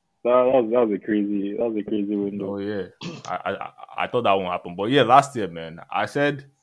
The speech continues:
Speaker 2: "Oh, let's go and sign Z H."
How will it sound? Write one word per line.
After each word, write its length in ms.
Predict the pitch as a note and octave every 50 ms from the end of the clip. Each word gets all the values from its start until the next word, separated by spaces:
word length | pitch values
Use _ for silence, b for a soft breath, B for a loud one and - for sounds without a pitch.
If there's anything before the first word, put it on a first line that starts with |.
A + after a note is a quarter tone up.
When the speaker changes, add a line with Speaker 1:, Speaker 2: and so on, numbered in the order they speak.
| _ _ _ _ _ _ _ -
Speaker 2:
"Oh, 420 | G2 G#2 G2+ G2 F2 E2+ F2 _ _ _ _ -
let's 200 | - G#2+ A2 G#2
go 120 | G2 G2+
and 120 | F#2 F2
sign 300 | - - F2+ F2+ F2+ F2+
Z 220 | F2 G2 F2 F2 E2+
H." 260 | E2 - - - -